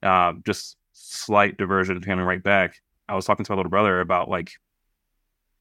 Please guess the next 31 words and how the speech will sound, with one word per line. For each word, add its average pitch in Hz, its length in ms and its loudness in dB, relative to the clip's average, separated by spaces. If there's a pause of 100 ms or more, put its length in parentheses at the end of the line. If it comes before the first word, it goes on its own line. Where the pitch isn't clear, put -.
he's 120 220 0
like, 110 80 4
"I'm 117 160 4
different. 92 360 -4
I 107 80 0
just 107 160 -4
think - 200 -6
differently. 85 320 -4
I - 20 2
just 98 100 -2
think 95 140 -8
differently." 85 280 -4
I'm 87 40 -6
like, 90 100 -6
"Have 101 120 -4
you 180 60 4
ever 208 140 2
read 95 200 2
a 92 40 -4
book - 440 -10
by, 90 240 6
like, 85 240 -6
say, 135 120 -2
like, 120 220 -2
read 110 140 2
a 110 80 4
biography 85 640 0
by, 85 140 -2
like, - 120 -8
Elon 101 240 2
Musk 85 380 -4